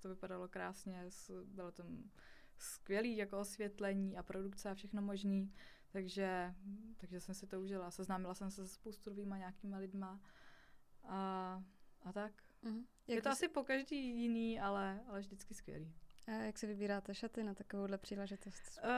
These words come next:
Speaker 2: Máte doma něco, nebo z
Speaker 1: ne, ne,
Speaker 2: půjčovny?
Speaker 1: ne, ne, ne. Já mám z půjčovny, tady ze salonu Avalon, který
Speaker 2: Mhm.
Speaker 1: vlastně mi, eh, zprostředkovává šaty pro různé akce. Takže pokud mám nějaký jako velký gala večer, nebo,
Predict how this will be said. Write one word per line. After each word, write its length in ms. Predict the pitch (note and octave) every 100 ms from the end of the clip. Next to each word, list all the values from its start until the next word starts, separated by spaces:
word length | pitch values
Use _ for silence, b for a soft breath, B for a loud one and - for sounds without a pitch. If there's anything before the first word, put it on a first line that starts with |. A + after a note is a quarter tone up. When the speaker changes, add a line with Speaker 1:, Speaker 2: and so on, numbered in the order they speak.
| B3+ C4+
Speaker 2:
Máte 220 | G#3 G#3+
doma 240 | A3 G#3
něco, 360 | G3+ G3 - C#4
nebo 180 | D4+ G#3+
z 20 |
Speaker 1:
ne, 180 | G#3 G#3+
ne, 40 | A#3+
Speaker 2:
půjčovny? 240 | A3 A3
Speaker 1:
ne, 140 | A3
ne, 160 | G#3 G#3+
ne. 180 | G#3+ -
Já 160 | G#3 G3+
mám 540 | A3 A3+ A3+ A#3 A#3+
z 80 | -
půjčovny, 500 | - F#3+ G3+ G#3+ C#4+ -
tady 200 | - G#3+
ze 100 | G#3
salonu 440 | G3+ G#3 G#3 G#3+ G#3+
Avalon, 420 | F3+ F3+ G3+ A3
který 200 | A3+ A3+
Speaker 2:
Mhm. 60 | G3
Speaker 1:
vlastně 300 | G3 G3 G3+
mi, 400 | G3+ G3 G3 G3 B B B -
eh, 460 | F#3+ F#3+ F#3 F#3+
zprostředkovává 800 | G3 - G3 - - G3 F#3+ G3
šaty 280 | G3 F#3+ F#3+
pro 180 | G3 F#3
různé 300 | F#3+ G3 G#3
akce. 400 | - - - G#3 B B B B B -
Takže 640 | G3+ F#3 F#3+ G3 F#3 F#3 -
pokud 220 | F#3+ F#3+
mám 120 | G3
nějaký 220 | F#3+ F#3 F3+
jako 160 | F3
velký 260 | F3 F3+ F#3+
gala 200 | F3 G3+
večer, 540 | G#3 G3+ G#3 F#3 F#3
nebo, 680 | F#3 F3 F3 E3+ E3+ E3